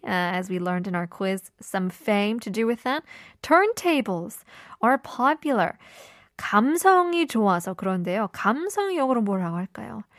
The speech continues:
It's the sentiment. 또 유행, 어,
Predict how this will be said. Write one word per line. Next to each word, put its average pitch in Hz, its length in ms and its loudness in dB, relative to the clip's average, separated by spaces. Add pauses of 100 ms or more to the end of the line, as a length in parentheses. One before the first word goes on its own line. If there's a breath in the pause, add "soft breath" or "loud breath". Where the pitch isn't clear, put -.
(280 soft breath)
It's 214 200 -4
the 226 60 -4
sentiment. 247 1000 -2 (340 loud breath)
또 359 240 2
유행, 294 1200 0
어, 196 760 0